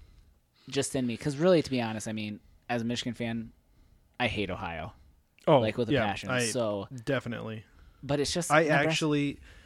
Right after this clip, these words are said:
Speaker 2: went to a Huskers game in two thousand thir-, it would have been two thousand thirteen. It was the first year that, uh, Nebraska played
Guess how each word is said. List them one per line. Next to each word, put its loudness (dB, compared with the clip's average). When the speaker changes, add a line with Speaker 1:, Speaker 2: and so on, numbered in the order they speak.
Speaker 2:
went -4
to 0
a 0
Huskers -2
game -8
in -6
two -2
thousand 0
thir-, -4
it -6
would -2
have -4
been -4
two -4
thousand -2
thirteen. -8
It -6
was -4
the -6
first -4
year -4
that, -6
uh, -6
Nebraska -4
played -6